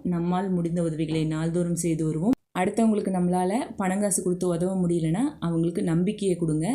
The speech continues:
அந்த நம்பிக்கை அவங்க வாழ்க்கை வளமாக்கறதுக்கு உதவும். நம்ம வீட்டு பெரியவங்க கிட்ட கொஞ்ச நேரம் டைம் ஸ்பெண்ட் பண்ணுங்க. அவங்க கிட்ட நம்ம கொஞ்ச நேரம் பேசினாலே அவங்க அனுபவத்தை நம்ம கிட்ட ஷேர் பண்ணுவாங்க. அந்த அனுபவம் நம்ம வாழ்க்கை வளம் பெற நிச்சயம் உதவும்.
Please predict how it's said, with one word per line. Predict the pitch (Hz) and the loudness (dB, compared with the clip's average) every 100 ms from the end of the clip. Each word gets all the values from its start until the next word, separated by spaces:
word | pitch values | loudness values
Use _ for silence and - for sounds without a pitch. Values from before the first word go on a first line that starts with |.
| - | -4
அந்த | 170 170 160 | -2 0 0
நம்பிக்கை | 160 180 202 - 254 - | 0 0 -2 -2 -2 -2
அவங்க | 175 165 156 | -4 -2 -2
வாழ்க்கை | 156 165 175 190 277 - 156 | -2 -4 -4 -4 -6 -6 -6
வளமாக்கறதுக்கு | 160 160 180 170 170 156 147 151 | -4 -2 -2 -2 -4 -6 -6 -4
உதவும். | 151 156 151 262 - - _ | -4 -2 0 -2 -2 -20 _
நம்ம | - 170 165 | -4 0 0
வீட்டு | - - | 0 -2
பெரியவங்க | 175 185 190 180 | 0 0 0 -2
கிட்ட | 165 214 | -2 -4
கொஞ்ச | 247 170 160 | -2 -2 0
நேரம் | 165 180 | -2 -2
டைம் | 165 185 | -2 -2
ஸ்பெண்ட் | - 175 165 | -2 -2 -2
பண்ணுங்க. | 165 156 156 202 285 - _ _ 165 | -2 -2 0 -2 -4 -10 _ _ -4
அவங்க | 160 165 | -2 0
கிட்ட | 175 208 | -2 -2
நம்ம | 196 | -2
கொஞ்ச | 175 165 | -2 -2
நேரம் | 175 202 | -2 0
பேசினாலே | 185 190 208 170 180 277 - | -2 -2 -2 -2 -2 -4 -4
அவங்க | 175 170 156 | -4 -2 -2
அனுபவத்தை | 156 190 202 175 | -2 -2 -2 -2
நம்ம | 160 151 | -2 -2
கிட்ட | 160 180 | -2 -2
ஷேர் | 175 165 175 | -2 -4 -2
பண்ணுவாங்க. | 180 160 151 147 180 294 - _ _ - | -2 -2 -2 -2 -2 -4 -8 _ _ -8
அந்த | 175 165 | -2 -2
அனுபவம் | 156 160 185 185 262 302 | 0 0 0 0 -2 -2
நம்ம | 185 190 185 | -4 0 2
வாழ்க்கை | 185 220 233 185 | 2 0 0 0
வளம் | 175 202 | 2 2
பெற | 208 180 302 - - | 2 0 -2 -4 -2
நிச்சயம் | 180 185 - 208 196 | -2 0 0 0 0
உதவும். | 170 170 175 277 | 0 0 2 0